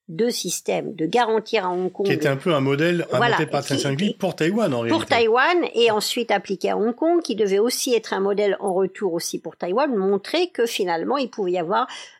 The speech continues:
Speaker 1: un pays, mais deux systèmes très différents, et, et la Chine a brisé ça. Elle a brisé ça en imposant, euh, Xi Jinping a imposé cette loi de sécurité nationale à Hong Kong, euh, qui fait que beaucoup de Taïwanais aujourd'hui, y compris du Kuomintang,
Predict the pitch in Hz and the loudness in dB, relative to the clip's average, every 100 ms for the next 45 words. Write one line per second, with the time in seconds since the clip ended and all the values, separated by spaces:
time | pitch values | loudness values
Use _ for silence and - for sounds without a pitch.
0 | _ 240 247 202 180 185 269 294 185 208 | _ -2 0 0 0 0 0 2 4 4
1 | 254 175 190 226 - 196 - 208 - 190 | 2 0 -2 -2 -4 -6 -4 -4 -4 -4
2 | 165 - - 175 220 247 262 - - _ | -4 -6 -6 -2 0 2 0 -2 -8 _
3 | - 269 302 - 185 - - 277 170 175 | -4 2 2 2 0 -2 -2 0 0 0
4 | 220 185 175 - - _ - - 196 196 | -2 -2 -4 -8 -14 _ -8 -4 -4 -2
5 | 208 190 175 226 269 214 180 233 226 208 | 0 0 0 0 2 2 2 2 2 2
6 | 196 202 190 - - - - 202 220 202 | 0 -2 -6 -8 -8 -6 -8 -10 -6 -6
7 | 190 196 165 185 185 202 180 202 - - | -4 -2 -2 -4 -2 -2 0 -2 -4 -20
8 | - - 175 196 214 - 180 202 185 190 | -16 -8 -6 -2 -4 -2 -4 -2 -2 -2
9 | 185 175 190 180 170 156 170 - 240 311 | -4 -4 -4 -4 -4 -4 -6 -2 0 2
10 | 285 - - - - 202 190 180 - - | 0 -4 -16 -14 -4 0 0 -2 -4 -2
11 | 247 - 185 165 214 262 233 - 196 180 | -2 0 -4 -2 -4 -2 -4 -2 -2 0
12 | 196 175 156 196 202 185 285 320 262 220 | 0 0 0 0 0 -2 -2 0 -2 -4
13 | - 226 190 - 185 175 - 185 160 - | -2 -4 -4 -8 -8 -6 -4 -4 -4 -2
14 | 214 277 | -2 -2